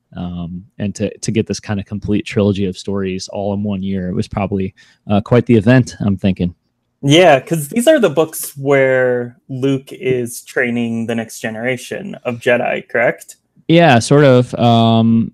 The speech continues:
Speaker 1: I, like, he's got, he's got a school of some kind, um, a Jedi Academy. Uh, I think it focuses on his relationship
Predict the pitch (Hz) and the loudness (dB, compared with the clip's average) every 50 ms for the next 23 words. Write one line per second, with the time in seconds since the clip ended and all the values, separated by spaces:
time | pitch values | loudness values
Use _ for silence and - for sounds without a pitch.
0 | _ _ _ 113 117 117 113 - 127 120 - - 127 120 120 117 120 120 _ _ | _ _ _ 0 0 0 0 0 -2 -2 0 0 2 2 4 4 2 0 _ _
1 | _ 120 117 113 104 - 120 120 113 107 - - - 131 127 123 117 113 107 - | _ -8 -8 -8 -6 -4 -2 -2 -2 -2 -4 -4 -2 -2 0 2 2 2 0 0
2 | - 120 110 104 - 113 101 101 98 95 101 101 - - - - - 104 101 98 | -2 -2 -2 -2 -2 -4 -2 -2 -2 -2 -4 -4 -6 -10 -12 -8 -8 -6 -6 -6
3 | 95 95 92 92 92 87 - 104 104 110 110 107 104 101 101 101 - - 101 101 | -6 -6 -6 -6 -6 -6 -6 -4 -2 -2 -2 -2 -2 -2 -4 -4 -4 -6 -4 -4
4 | 101 101 95 95 90 87 _ _ _ _ _ _ _ _ - 92 98 98 - - | -4 -4 -4 -6 -6 -8 _ _ _ _ _ _ _ _ -8 -8 -6 -8 -8 -8
5 | 90 98 107 - - - 135 143 147 - 127 - _ 131 123 120 - 120 113 - | -8 -8 -8 -8 -10 -10 -10 -8 -6 -8 -10 -8 _ -8 -8 -6 -8 -10 -10 -8
6 | 117 110 101 107 107 104 107 104 101 95 104 98 95 95 98 101 - - 104 98 | -10 -8 -6 -6 -6 -6 -6 -8 -8 -8 -8 -6 -6 -4 -4 -6 -6 -6 -8 -8
7 | 90 - - 98 95 87 _ | -8 -6 -6 -4 -4 -4 _